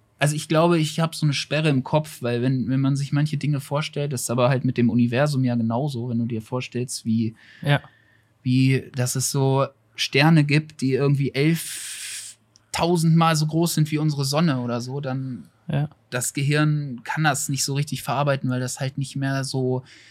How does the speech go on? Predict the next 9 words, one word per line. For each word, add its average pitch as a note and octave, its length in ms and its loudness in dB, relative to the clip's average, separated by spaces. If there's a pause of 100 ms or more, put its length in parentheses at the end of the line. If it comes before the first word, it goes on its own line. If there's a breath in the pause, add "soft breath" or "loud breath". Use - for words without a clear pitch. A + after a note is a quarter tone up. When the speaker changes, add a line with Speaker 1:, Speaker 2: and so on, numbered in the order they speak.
(180 loud breath)
Speaker 1:
menschliche A#2+ 840 -2 (800 loud breath)
Zahlen C3+ 440 4
sind, B2 260 2
die B2+ 80 2
irgendwie B2 360 2
in B2 100 2
unsere B2 400 -2
Welt A2+ 240 -4
passen. C3 500 -2